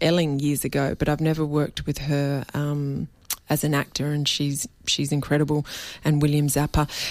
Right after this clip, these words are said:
They really are. I mean, I think one of the things about the play, uh,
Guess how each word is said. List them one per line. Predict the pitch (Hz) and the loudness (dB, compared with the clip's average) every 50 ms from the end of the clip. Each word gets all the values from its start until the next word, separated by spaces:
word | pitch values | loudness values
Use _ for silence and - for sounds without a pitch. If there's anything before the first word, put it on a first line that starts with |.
| - | 0
They | - 185 185 | 2 4 4
really | 190 190 208 214 214 220 220 214 - | 4 4 4 4 4 4 2 2 0
are. | - 156 160 160 160 160 156 156 156 - | 0 0 2 2 2 2 2 2 0 -2
I | - 151 | -2 -2
mean, | 160 165 165 165 | 0 0 0 0
I | 156 | 0
think | - 190 170 - | -2 -2 -2 -2
one | 170 175 180 | -2 0 0
of | 175 | 0
the | 170 156 | -2 -2
things | - - 156 156 151 | -2 -2 -2 -2 -2
about | - - 147 143 - - | -2 -2 -2 -2 -2 -4
the | - | -4
play, | - - - 151 151 151 147 147 143 - - - | -4 -2 0 0 0 0 0 -2 -2 -4 -6 -6
uh, | - 151 151 135 127 127 | -6 -4 -4 -4 -4 -4